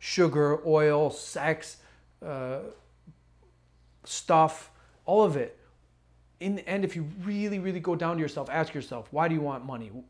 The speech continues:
What do you wanna buy? What are you gonna do with it? What does it do?" And you, you want the freedom to travel. Why do you wanna travel? And you just keep asking questions about why you want things.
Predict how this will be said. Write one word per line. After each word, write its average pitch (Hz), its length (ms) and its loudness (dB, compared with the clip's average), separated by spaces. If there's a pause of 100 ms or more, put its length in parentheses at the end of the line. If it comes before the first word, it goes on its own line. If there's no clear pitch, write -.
What 151 220 -6
do 180 40 -2
you 185 80 -2
wanna 170 220 -4
buy? 131 240 -2
What 135 120 -4
are - 20 -2
you 180 60 -4
gonna 185 140 0
do 170 160 -2
with 156 240 0
it? 113 100 -10
What 151 120 -4
does 180 120 -6
it 180 100 -6
do?" 151 140 -2 (220)
And 151 240 -4
you, 156 220 -12
you 156 120 -4
want 165 120 2
the 151 60 -2
freedom 170 260 2
to 147 80 -2
travel. 139 340 2
Why 135 220 4
do 170 80 2
you 165 60 2
wanna 151 160 0
travel? 113 300 -6
And 139 80 -6
you 156 60 -2
just 160 200 -6
keep 196 180 -2
asking 175 340 6
questions 156 400 0
about 123 220 0
why 127 180 2
you 143 140 -2
want 127 340 -6
things. 107 300 -16